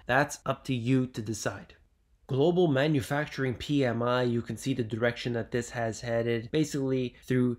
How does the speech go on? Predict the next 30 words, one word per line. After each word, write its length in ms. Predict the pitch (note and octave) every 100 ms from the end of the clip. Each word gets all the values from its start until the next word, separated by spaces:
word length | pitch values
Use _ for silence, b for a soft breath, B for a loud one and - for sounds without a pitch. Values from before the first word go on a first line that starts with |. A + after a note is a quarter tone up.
| -
twenty 340 | - A#2+ A2+ A2+
eighteen 420 | A2+ B2+ A#2 -
into 220 | C#3 -
twenty 340 | - A#2 A2 A2+
nineteen, 800 | A2+ A#2 A2+ B2 A#2 A#2 A#2
we 140 | B2+ A#2+
have 200 | A2+ A#2+
seen 400 | - B2 A#2+ A2+
this 320 | A#2 A#2 -
coming 380 | - A#2 A2+ A#2
out 280 | A#2+ A#2 A#2
of 160 | A2
Europe, 600 | A2 A#2+ A2+ A2+ A2+ A2+ -
out 160 | B2 A#2+
of 160 | A2+
China, 560 | - B2 A#2 A#2 A#2 -
out 220 | B2+ A#2+
of 80 | A#2
the 80 | A#2+
U 420 | A2+ A#2 A#2+ A#2
S. 380 | A2+ A2+ A2+ - -
No 60 |
matter 180 | A#2 A2+
where 240 | G#2 B2+
you 160 | D#3 E3+
look, 380 | C#3 B2 A#2+ -
the 80 | -
same 320 | B2+ B2 B2
conditions 720 | A#2+ A2+ A#2 A2+ A#2+ A2 G#2+
apply, 640 | C3 - - A#2+ A2+ G#2+